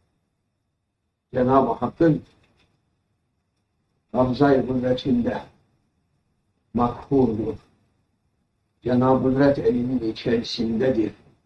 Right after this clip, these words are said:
Yerlerde ne var, göklerde ne varsa. Hiçbir şey, hiçbir nokta kendi başına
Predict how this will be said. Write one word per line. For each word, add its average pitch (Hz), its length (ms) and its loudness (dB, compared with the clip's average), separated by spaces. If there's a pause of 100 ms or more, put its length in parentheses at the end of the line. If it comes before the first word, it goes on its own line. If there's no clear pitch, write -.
(760)
Yerlerde 117 720 0
ne 120 200 -6
var, 117 140 -6
göklerde 113 680 -8
ne 113 180 -10
varsa. 120 360 -10 (1800)
Hiçbir 143 520 4
şey, 120 420 0 (1000)
hiçbir 147 500 4
nokta 123 580 0 (1700)
kendi 139 420 8
başına 120 560 0